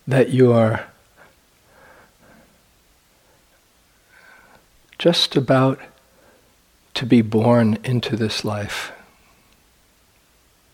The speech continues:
That you are coming through the birth canal,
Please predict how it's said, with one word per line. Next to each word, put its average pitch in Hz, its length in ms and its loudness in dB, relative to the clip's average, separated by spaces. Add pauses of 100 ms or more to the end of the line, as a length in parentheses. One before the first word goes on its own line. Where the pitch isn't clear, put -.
(1400)
That 117 300 -2
you 120 480 4 (1800)
are 127 240 0
coming 143 480 2
through 120 580 4 (2250)
the 139 120 -2
birth 117 380 -2
canal, 123 680 -2